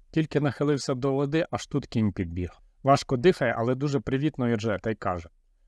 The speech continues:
"Любий братику, позич мені свого довгого хвоста. Запросили мене взяти участь у перегонах, і якось незручно без хвоста. Воно і вигляд привабливіший з хвостом, та й бігти легше. Завтра повернуся і віддам, цілого цілісінького, виручи, братику".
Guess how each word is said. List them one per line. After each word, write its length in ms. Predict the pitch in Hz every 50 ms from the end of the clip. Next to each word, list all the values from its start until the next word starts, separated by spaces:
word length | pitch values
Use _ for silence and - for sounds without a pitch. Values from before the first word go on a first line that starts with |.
| _ _ -
"Любий 240 | 147 185 190 185 156
братику, 480 | 143 135 127 117 - - - - 98
позич 360 | - 110 101 123 185 202 -
мені 180 | 160 147 143 139
свого 260 | - - 127 123 120
довгого 440 | 107 104 123 139 143 123 127 123 107
хвоста. 480 | - - 110 110 - - - 104 92 87 - _ -
Запросили 520 | - 113 - - 113 - - 196 196 185 147
мене 220 | 139 131 135 131
взяти 360 | 120 113 131 135 127 - 110
участь 420 | 110 131 156 - - 123 - - 117
у 60 | 98
перегонах, 640 | - 113 107 104 90 98 135 160 165 139 - - 117
і 20 |
якось 340 | 123 139 - - 127 - -
незручно 500 | 135 123 120 147 180 175 - - 160 151
без 200 | 143 143 - -
хвоста. 440 | - 131 127 - - - 131 - - _ _ _ _ _ _ _ _ _ -
Воно 240 | 120 139 151 147
і 80 | 139 135
вигляд 340 | 135 170 160 147 160 151 - -
привабливіший 720 | 151 151 135 147 143 135 131 131 131 131 123 - - 131
з 80 | 117 -
хвостом, 480 | - 123 120 - - - - 123 117 107
та 120 | - 104
й 80 | 98 92
бігти 360 | 98 127 143 - - - 123
легше. 400 | 117 117 113 110 - - - 107 - _ _ _ - - _ _ _ _ -
Завтра 380 | 117 139 156 151 - 131 131
повернуся 580 | 107 - 127 117 123 123 147 185 175 - - 135
і 60 | 120
віддам, 500 | 110 113 117 107 98 107 95 90 87 85 -
цілого 380 | - - 190 196 185 165 156 139
цілісінького, 760 | - - 131 113 113 104 92 - 98 90 85 - 92 92 95
виручи, 460 | 123 185 202 175 135 107 - - 101
братику". 420 | 90 - 90 87 - - - _